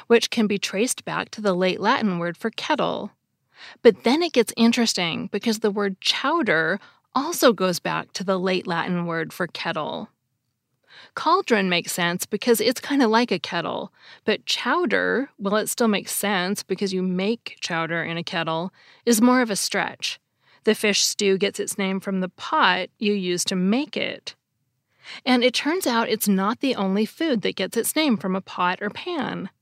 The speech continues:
The American Heritage editors write that lasagna comes from a Latin word for cooking pot, and casserole comes from a French word for saucepan. I tried to find more foods that got their names from the names of pots or pans and found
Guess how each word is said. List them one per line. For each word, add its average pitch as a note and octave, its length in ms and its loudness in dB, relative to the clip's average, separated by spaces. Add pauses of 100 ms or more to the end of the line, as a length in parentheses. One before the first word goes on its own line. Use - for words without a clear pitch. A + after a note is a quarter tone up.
(600)
The B3 140 -10
American A#3 420 -4
Heritage F#3+ 540 -4
editors F#3+ 520 -6
write F#3+ 200 -4
that - 160 -8
lasagna F3+ 800 -4 (400)
comes G3+ 260 0
from G3 160 0
a F3+ 80 0
Latin F3+ 400 0
word F#3 220 0
for F#3+ 140 -6
cooking F3 440 -6
pot, E3+ 480 -4 (640)
and A3 160 4
casserole G#3 720 0
comes G#3 280 -2
from G#3 120 -2
a G3 100 0
French - 420 -2
word F3+ 240 0
for B3 160 2
saucepan. G#3 920 -4 (1300)
I A3 120 6
tried C4+ 260 4
to D4+ 80 2
find G#3+ 240 4
more F#3+ 240 2
foods E3+ 400 -2
that - 160 -2
got F3+ 200 2
their F#3+ 120 2
names F3+ 380 -2
from F#3+ 180 2
the F3+ 80 0
names F3 280 -2
of F#3 120 -6
pots - 340 -2
or F3+ 100 -4
pans E3+ 500 -6
and G3+ 220 -2
found B3 340 4